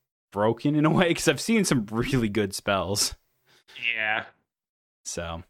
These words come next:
Speaker 2: It's fun, though.
Speaker 1: Yeah. Like, there's, like, this one, like, uh, uh, what is it? Like, a, you could, you have, like, a dragon head where it's, like, frost breath or whatever. It's, like, range is ridiculous and does a lot of damage. And I was just like,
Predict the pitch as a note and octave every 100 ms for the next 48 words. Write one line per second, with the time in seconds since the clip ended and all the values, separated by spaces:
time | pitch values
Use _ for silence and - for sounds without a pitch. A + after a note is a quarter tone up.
0 | _ G#3 G3+ - A2+ A2 G2+ G#2+ A2 -
1 | _ - G2+ G2+ G2+ _ A#2+ B2+ C#3 C3+
2 | A#2 A2 A#2+ A2 G#2 - F#2+ F2 F2+ G2+
3 | _ _ _ - - E2 D2+ D#2 F#2 F2+
4 | E2+ F2 F#2 G2 G#2 G#2+ G#2 G#2 F#2+ G2+
5 | F2 F#2+ G2 G#2 A2+ A2+ F#2+ F#2+ - _
6 | _ - G2 G2 - A2+ A#2 - A#2 A#2
7 | A#2+ B2+ C3+ C3+ - - - A#2 G2+ A#2
8 | B2 B2 A2+ G2+ G2 - G#2+ G#2 C3 C3+
9 | B2 G#2 A2 G2 F2+ F2+ G#2 G2+ G#2 A2+
10 | C3+ - - _ _ _ _ _ _ _
11 | _ _ _ _ _ _ _ _ _ G#2+
12 | G#2 G2 G2